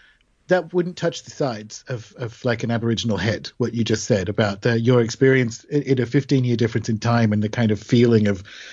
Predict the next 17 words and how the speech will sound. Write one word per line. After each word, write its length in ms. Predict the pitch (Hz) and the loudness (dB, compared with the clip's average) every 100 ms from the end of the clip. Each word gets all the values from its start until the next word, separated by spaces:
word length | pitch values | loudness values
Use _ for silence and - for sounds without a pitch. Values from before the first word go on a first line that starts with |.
| - - | -20 -8
um, 240 | 143 120 110 | -2 -2 -2
stacked 500 | - - 135 - - | -6 0 0 0 -2
thing. 260 | 151 110 | 0 0
It's 120 | 113 131 | -4 -8
a 60 | |
story 420 | - - 151 135 | -6 2 4 4
of 140 | 110 - | 2 -4
place. 460 | - 131 - - | -4 -4 -4 -14
And 120 | 135 131 | -6 -4
I 80 | |
think 360 | 123 - 208 233 | -4 2 0 2
that's 260 | 156 143 147 | 0 -2 -2
one 160 | 135 | 0
of 80 | 131 | 0
the 80 | 110 | -4
keys 480 | - 135 135 120 117 | -4 0 2 0 -4
to 340 | - 117 104 | -4 -2 0